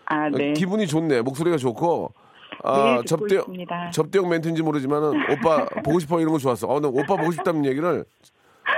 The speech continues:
Speaker 2: 한 이십 몇 년 만에 처음 듣네. 시-,
Speaker 1: 아, 그러니까요.
Speaker 2: 예, 예. 우리 와이프 외에는 오빠라고 보고 싶다는 사람이 한 명도 없었거든요.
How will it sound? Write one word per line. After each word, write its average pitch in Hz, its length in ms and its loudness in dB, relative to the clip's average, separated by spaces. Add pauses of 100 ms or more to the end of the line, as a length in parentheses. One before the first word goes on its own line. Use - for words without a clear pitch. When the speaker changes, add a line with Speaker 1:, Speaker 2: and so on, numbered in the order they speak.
(600)
Speaker 2:
한 160 140 0
이십 160 240 -2
몇 175 100 4
년 165 120 2
만에 151 140 2
처음 175 200 0
듣네. 110 320 -2 (300)
시-, - 240 -10
Speaker 1:
아, 180 140 -8
그러니까요. 170 520 0 (140)
Speaker 2:
예, 107 60 2
예. 104 60 2
우리 120 240 0
와이프 135 280 0
외에는 127 240 0
오빠라고 135 420 0
보고 131 160 -4
싶다는 135 280 -2
사람이 139 200 0
한 143 100 -2
명도 147 180 0
없었거든요. 98 540 -4